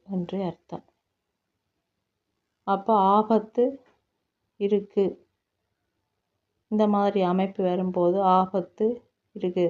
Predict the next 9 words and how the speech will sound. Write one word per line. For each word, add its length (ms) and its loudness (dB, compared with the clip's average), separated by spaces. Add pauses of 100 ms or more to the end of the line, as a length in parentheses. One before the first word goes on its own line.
அதை 220 -2
நீங்க 220 -2
என்ன 240 0
செய்யணுமென்றா 680 -4 (260)
டிகிரி 400 0
படி 280 -2 (100)
ஒழுங்குபடுத்தி 760 -4
பார்க்க 400 -10
வேண்டும். 340 -14